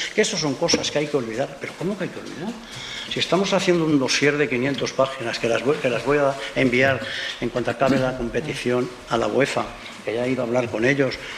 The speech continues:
porque es que no hay precedente en la historia del fútbol mundial. Y dice el presidente del comité, dice, "Bueno, eso son cosas viejas que hay que olvidar".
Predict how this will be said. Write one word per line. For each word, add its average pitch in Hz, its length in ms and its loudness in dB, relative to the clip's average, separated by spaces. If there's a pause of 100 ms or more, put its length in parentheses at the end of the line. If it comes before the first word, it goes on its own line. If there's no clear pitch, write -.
(140)
porque 117 260 4
es 160 120 4
que 185 380 2
no 131 100 2
hay 190 60 4
precedente 185 680 0
en 127 60 2
la 104 60 -2
historia - 480 2 (400)
del 98 140 -4
fútbol 196 380 2
mundial. 175 520 0 (1000)
Y 135 80 4
dice 220 260 4
el 247 60 2
presidente 202 560 0
del 202 120 -2
comité, 123 400 -2
dice, 170 220 -2
"Bueno, 196 220 0
eso 185 160 0
son 180 160 2
cosas 143 320 -2
viejas 143 320 4
que 143 100 2
hay 139 40 2
que 151 100 2
olvidar". 120 340 2